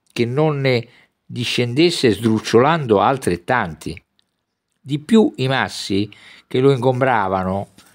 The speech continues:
trovandosi su quel ripido pendio nella condizione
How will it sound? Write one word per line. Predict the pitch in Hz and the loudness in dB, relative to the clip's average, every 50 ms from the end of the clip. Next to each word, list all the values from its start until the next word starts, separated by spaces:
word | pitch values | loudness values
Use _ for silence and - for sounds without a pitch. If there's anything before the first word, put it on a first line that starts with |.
| _ _ _ - | _ _ _ -6
trovandosi | - 131 147 185 220 233 202 156 - - 113 98 | -2 0 2 2 2 4 2 2 2 2 -2 -2
su | 90 107 | -4 -4
quel | - - - 160 160 123 | -4 2 4 4 4 4
ripido | 110 127 165 165 - 120 110 107 101 | 2 0 -2 -2 -2 0 2 2 4
pendio | 87 98 95 92 90 98 113 123 123 101 90 - - _ _ _ _ _ _ _ _ _ | 4 2 0 0 0 0 2 4 4 4 2 0 -4 _ _ _ _ _ _ _ _ _
nella | - 175 185 175 151 | 0 2 2 2 2
condizione | 139 160 151 139 139 135 135 - - 190 180 139 107 98 - | 0 0 0 0 -2 -2 -2 -2 -2 -2 0 -2 -4 -4 -6